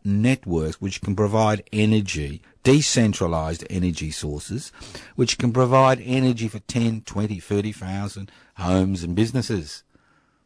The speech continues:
Public health, we've forgotten what public health is.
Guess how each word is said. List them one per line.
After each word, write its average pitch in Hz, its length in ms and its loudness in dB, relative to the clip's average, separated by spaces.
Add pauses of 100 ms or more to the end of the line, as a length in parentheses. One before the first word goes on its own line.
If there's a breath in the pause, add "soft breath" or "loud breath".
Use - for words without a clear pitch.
(480)
Public 127 320 4
health, 120 520 0 (720)
we've 90 100 -8
forgotten 92 420 -8
what 85 140 -8
public 80 320 -8
health 95 300 -6
is. 90 340 -14